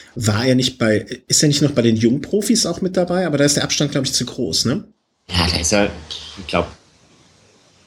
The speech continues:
Speaker 1: Ko-, ko-, können wir ja gleich mal gucken, wenn wir beim aktuellen Stand sind. Kommen wir mal weiter zur Etappe vierzehn, äh, vom Pro-, Streckenprofil her eine sehr kuriose Etappe. Am Anfang geht's ein bisschen bergauf, dann runter im Plateau, äh, fahren sie irgendwie so, na, fast hundert Kilometer flach,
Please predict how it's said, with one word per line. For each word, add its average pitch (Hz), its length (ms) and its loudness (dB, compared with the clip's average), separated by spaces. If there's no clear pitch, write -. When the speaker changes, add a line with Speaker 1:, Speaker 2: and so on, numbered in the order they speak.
Speaker 1:
Ko-, 147 160 -2
ko-, - 200 2
können 170 180 0
wir 160 60 4
ja 127 60 2
gleich 123 220 0
mal 127 80 0
gucken, - 240 -4
wenn 110 100 2
wir 110 100 0
beim 101 140 -2
aktuellen 104 320 -6
Stand 107 240 -4
sind. 101 180 -8
Kommen 143 160 2
wir 170 40 6
mal 143 160 4
weiter 143 200 2
zur 127 140 0
Etappe 127 240 -4
vierzehn, 147 500 0
äh, 117 220 0
vom 123 160 0
Pro-, 143 180 -4
Streckenprofil 143 640 -2
her 117 100 4
eine 127 120 4
sehr 131 180 2
kuriose 147 480 0
Etappe. 147 420 -4
Am 113 140 -2
Anfang 135 260 0
geht's 139 200 0
ein 123 80 -2
bisschen 127 220 0
bergauf, 113 560 -2
dann 123 160 2
runter 143 320 4
im 127 120 0
Plateau, 165 600 2
äh, 156 220 2
fahren 156 260 0
sie 147 120 2
irgendwie 139 280 2
so, 131 320 4
na, 123 300 0
fast - 260 0
hundert 151 220 2
Kilometer 123 420 0
flach, 127 380 0